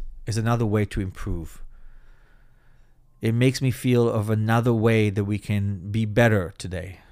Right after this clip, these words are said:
a way that I could be better today. Maybe even just better than yesterday, maybe better in general. I often talk about that question of Benjamin Franklin,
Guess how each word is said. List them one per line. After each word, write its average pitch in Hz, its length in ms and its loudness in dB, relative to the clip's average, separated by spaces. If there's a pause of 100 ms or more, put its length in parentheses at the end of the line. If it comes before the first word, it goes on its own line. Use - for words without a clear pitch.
(300)
a 107 100 -4
way 113 160 4
that 107 140 2
I 120 140 4
could 117 160 -2
be 98 100 -2
better 85 240 -6
today. - 380 -14 (1500)
Maybe 131 280 4
even 127 240 4
just - 240 -2
better 113 220 2
than 101 160 -2
yesterday, 98 640 -6 (500)
maybe 107 280 -2
better 104 320 0
in 98 100 -4
general. 92 460 -4 (1400)
I 117 80 4
often 135 240 4
talk 110 240 2
about 98 320 0
that 95 180 -2
question 101 480 -2
of 98 440 -4 (480)
Benjamin 104 420 2
Franklin, 101 600 -2